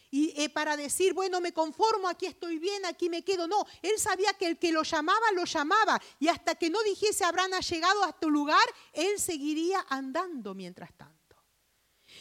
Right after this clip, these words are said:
Y queridos, nosotros tenemos que entender que nosotros tenemos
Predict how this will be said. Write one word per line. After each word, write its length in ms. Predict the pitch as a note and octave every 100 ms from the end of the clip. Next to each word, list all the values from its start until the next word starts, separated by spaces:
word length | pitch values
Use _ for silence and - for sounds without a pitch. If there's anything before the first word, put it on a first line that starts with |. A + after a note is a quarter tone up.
| -
Y 120 | E4
queridos, 400 | F4+ F#4+ A4+ G#4
nosotros 560 | E4+ D#4 B4 A#4+ F4
tenemos 400 | - D4 F4 F#4
que 80 | -
entender 640 | D#4 D4 C#4+ D4 C4+ G3 - _ - - -
que 160 | D#4
nosotros 760 | D#4 D4+ - G#4+ A4+ A#4 B4 A#4 - _
tenemos 540 | - D#4 F4+ G4+ G4